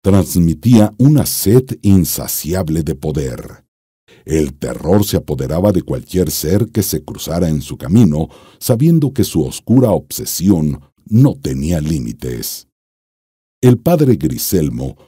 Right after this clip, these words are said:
con una mirada de desaliento, dirige sus ojos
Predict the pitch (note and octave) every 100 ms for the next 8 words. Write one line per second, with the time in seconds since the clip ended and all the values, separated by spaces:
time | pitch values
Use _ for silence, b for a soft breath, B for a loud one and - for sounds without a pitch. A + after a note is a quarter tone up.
0 | b - C2+ C2+ G2 F#2+ D2 C2+ F2 F2
1 | D#2+ C#2+ C2 - A#1+ E2+ D#2 C2 D2 C#2
2 | b b F#2 C#3 E3+ - - C2 - F#2
3 | - E2 -